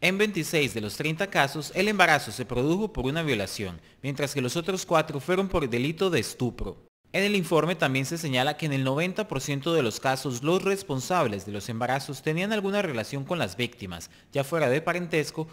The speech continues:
sentimental, guía espiritual, guía educativo, vecindad, amistad o laboral.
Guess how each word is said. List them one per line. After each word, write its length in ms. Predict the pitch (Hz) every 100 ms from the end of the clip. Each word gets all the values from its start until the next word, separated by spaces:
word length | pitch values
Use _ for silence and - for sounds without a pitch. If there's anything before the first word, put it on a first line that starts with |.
| -
sentimental, 920 | - 180 190 202 190 180 156 143 160
guía 180 | 135 151
espiritual, 560 | 156 135 113 156 175 165
guía 160 | 139
educativo, 680 | 135 143 123 - 156 185 160
vecindad, 600 | 127 127 113 120 165 185
amistad 540 | 139 123 104 - 170 170
o 80 | 135
laboral. 520 | 110 95 98 92 82